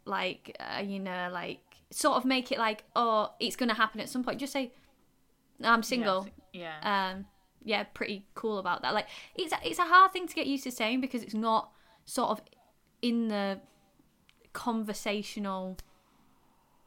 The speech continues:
Speaker 2: Yeah, do
Speaker 1: thing.
Speaker 2: you know, I'll tell you something. At work, um,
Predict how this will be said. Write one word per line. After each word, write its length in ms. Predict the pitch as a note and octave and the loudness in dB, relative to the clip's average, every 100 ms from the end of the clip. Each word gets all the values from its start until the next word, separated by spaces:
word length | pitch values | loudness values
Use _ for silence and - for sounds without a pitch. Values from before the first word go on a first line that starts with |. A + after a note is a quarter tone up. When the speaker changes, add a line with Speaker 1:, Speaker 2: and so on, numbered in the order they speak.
| _ _ - - - _ | _ _ -20 -20 -20 _
Speaker 2:
Yeah, 220 | D#4 D4+ | -2 2
do 60 | A#3+ | 2
Speaker 1:
thing. 260 | A#3+ F#3 | 2 0
Speaker 2:
you 60 | E4+ | 2
know, 120 | F#4+ - - | 2 2 4
I'll 220 | C4 B3+ | 4 2
tell 220 | - C#4+ | -2 -2
you 100 | C#4+ | -2
something. 500 | C#4 D#4 B3 E3 C3+ | -4 -2 -2 -4 -6
At 160 | F#3 G3+ | -8 -4
work, 600 | G#3+ G3 - - G3+ - - _ _ _ _ _ - | -2 -2 -2 -8 -16 -20 -20 _ _ _ _ _ -6
um, 580 | G3+ F#3+ F3+ F3 D#3+ | -2 0 -2 -8 -12